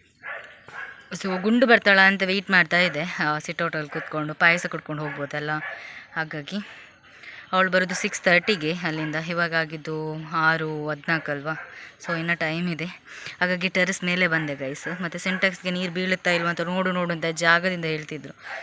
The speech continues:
so ಹಾಗಾಗಿ ಬಂದೆ ನಾನು. ಆ,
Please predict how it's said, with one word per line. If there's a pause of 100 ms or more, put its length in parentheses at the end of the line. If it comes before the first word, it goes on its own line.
(140)
so
ಹಾಗಾಗಿ
ಬಂದೆ
ನಾನು. (960)
ಆ,